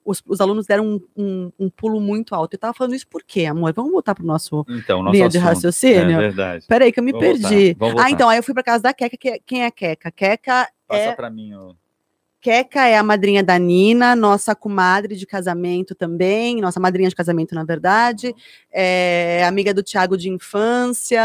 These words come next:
Speaker 1: é da família. Queca é a tia Queca, enfim.
Speaker 2: Uhum.
Speaker 1: É, tem arroba tia Queca
Speaker 2: Ela é minha
Speaker 1: Jasmin.
Speaker 2: irmã, de,
Speaker 1: É.
Speaker 2: é de escolha, sabe?
Speaker 1: É.
Speaker 2: Tem umas pessoas que você escolhe estar na
Speaker 1: É.
Speaker 2: sua vida, ela virou
Speaker 1: É.
Speaker 2: minha irmã.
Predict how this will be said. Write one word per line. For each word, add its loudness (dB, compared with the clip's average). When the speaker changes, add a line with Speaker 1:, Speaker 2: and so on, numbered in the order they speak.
Speaker 1:
é 2
da 0
família. -4
Queca -8
é -4
a -6
tia -10
Queca, -12
enfim. -10
Speaker 2:
Uhum. -16
Speaker 1:
É, -2
tem -2
arroba 0
tia -8
Queca -4
Speaker 2:
Ela 4
é 0
minha 2
Speaker 1:
Jasmin. 4
Speaker 2:
irmã, 0
de, -6
Speaker 1:
É. -2
Speaker 2:
é -10
de -14
escolha, -4
sabe? -10
Speaker 1:
É. -4
Speaker 2:
Tem -6
umas -8
pessoas -4
que -18
você -2
escolhe 0
estar -4
na 2
Speaker 1:
É. 4
Speaker 2:
sua 0
vida, -4
ela 0
virou -4
Speaker 1:
É. -2
Speaker 2:
minha -2
irmã. -6